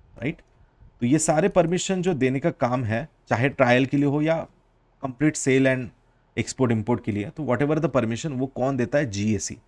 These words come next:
जेनेटिक इंजीनियरिंग अप्रेजल कमेटी, under which act? एनवायरमेंटल प्रोटेक्शन एक्ट।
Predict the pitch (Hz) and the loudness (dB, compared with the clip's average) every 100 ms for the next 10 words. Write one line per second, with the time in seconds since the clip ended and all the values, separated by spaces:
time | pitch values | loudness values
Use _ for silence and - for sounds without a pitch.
0 | _ _ _ - 110 123 160 123 107 110 | _ _ _ -2 0 2 0 0 0 0
1 | 110 151 107 - 98 104 190 _ 107 95 | 0 -2 -6 -6 -2 -2 -4 _ -10 -10
2 | _ _ _ _ _ _ _ - 104 104 | _ _ _ _ _ _ _ -10 -2 2
3 | 135 - 175 - - 107 107 110 101 117 | 2 2 0 -2 -6 2 4 4 0 -4
4 | 156 101 - - 98 | -8 -10 -14 -16 -20